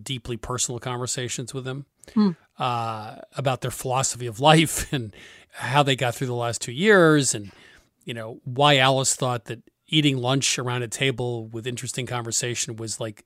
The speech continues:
Speaker 1: the most important thing in her life as she planned a career years ago. So, uh, you have an opportunity to get to know people.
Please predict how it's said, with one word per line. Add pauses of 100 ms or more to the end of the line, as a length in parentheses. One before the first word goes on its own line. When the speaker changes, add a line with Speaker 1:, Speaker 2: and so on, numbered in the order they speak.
(120)
Speaker 1:
the
most
important
thing
in
her
life
as
she
planned
a
career
years
ago. (520)
So,
uh, (160)
you
have
an
opportunity
to
get
to
know
people.